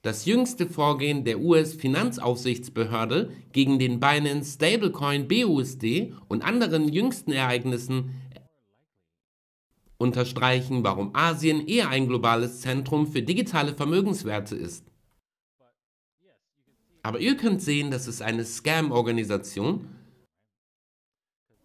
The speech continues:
Ihr könntet sagen, nein, das ist es nicht. Sie verteidigen uns, sie beschützen uns. Und sie helfen den durchschnittlichen Mensch.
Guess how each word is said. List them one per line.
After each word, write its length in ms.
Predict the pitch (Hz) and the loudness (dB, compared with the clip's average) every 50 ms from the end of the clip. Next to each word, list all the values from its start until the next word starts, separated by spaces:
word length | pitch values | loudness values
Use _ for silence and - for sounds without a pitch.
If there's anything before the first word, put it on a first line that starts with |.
| _ _ - | _ _ 0
Ihr 140 | 208 - - | 0 2 4
könntet 320 | 247 233 190 180 170 180 | 4 4 4 4 2 2
sagen, 560 | 143 135 127 127 123 127 127 123 127 - - - - - | 2 2 2 2 2 0 -2 -4 -6 -8 -14 -18 -16 -8
nein, 420 | - 107 135 160 202 240 262 247 175 | -2 0 2 4 4 4 4 6 4
das 160 | 160 160 160 | 4 2 0
ist 160 | - 147 127 | -4 -4 -2
es 220 | 139 127 123 - 120 | -2 -4 -2 -2 0
nicht. 340 | 120 147 208 - - - - - - - _ _ _ _ _ _ _ _ _ 226 233 208 170 156 156 160 180 196 214 202 190 190 196 _ _ _ _ _ _ _ _ _ _ _ _ _ _ _ | 2 2 0 0 -4 -10 -16 -20 -20 -20 _ _ _ _ _ _ _ _ _ _ _ _ _ _ _ _ _ _ _ _ _ _ _ _ _ _ _ _ _ _ _ _ _ _ _ _ _ _
Sie 180 | - 156 190 | -2 -2 0
verteidigen 680 | 196 226 208 202 - - 175 220 247 220 202 185 147 120 | 2 2 0 0 2 2 4 4 4 4 4 2 2 2
uns, 420 | 85 107 104 98 95 95 - - - - _ _ _ | 0 -2 -2 -2 -2 -4 -8 -14 -20 -20 _ _ _
sie 160 | - 131 151 | -2 0 2
beschützen 580 | 160 165 - - - 247 240 247 - - 151 123 | 2 2 2 2 2 0 0 0 -4 -4 -2 -2
uns. 400 | 95 101 101 98 95 - - - - - _ _ _ _ _ _ _ _ _ _ _ _ _ _ _ _ _ _ _ _ _ _ _ _ | 0 0 0 0 -2 -4 -8 -16 -20 -20 _ _ _ _ _ _ _ _ _ _ _ _ _ _ _ _ _ _ _ _ _ _ _ _
Und 140 | - 131 170 | -2 0 2
sie 180 | 214 285 269 - | 4 4 4 4
helfen 420 | - 175 175 170 170 170 165 143 | 4 4 4 4 4 2 0 0
den 180 | 117 120 120 120 | 2 0 2 4
durchschnittlichen 680 | 156 180 185 185 - 156 143 131 127 123 123 - 123 113 | 4 4 4 4 2 0 0 0 0 -4 -2 0 0 2
Mensch. 460 | 113 110 131 180 202 - - - | 2 2 0 0 -2 -4 -8 -14